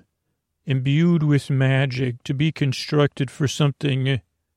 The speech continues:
the wizards would not tell me. They said it was a part of what you're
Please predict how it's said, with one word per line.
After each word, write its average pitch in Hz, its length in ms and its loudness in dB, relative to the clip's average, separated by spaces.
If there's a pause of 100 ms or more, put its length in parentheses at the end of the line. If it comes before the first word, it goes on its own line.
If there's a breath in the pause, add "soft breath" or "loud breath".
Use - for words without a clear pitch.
(500)
the 151 140 -4
wizards 143 420 0
would 143 160 0
not 139 360 0
tell 147 240 0
me. 123 180 0
They 131 140 0
said 139 200 -2
it 143 40 2
was 135 160 -2
a 135 60 -12
part 151 340 0
of 131 180 -4
what 151 400 -2
you're 139 400 0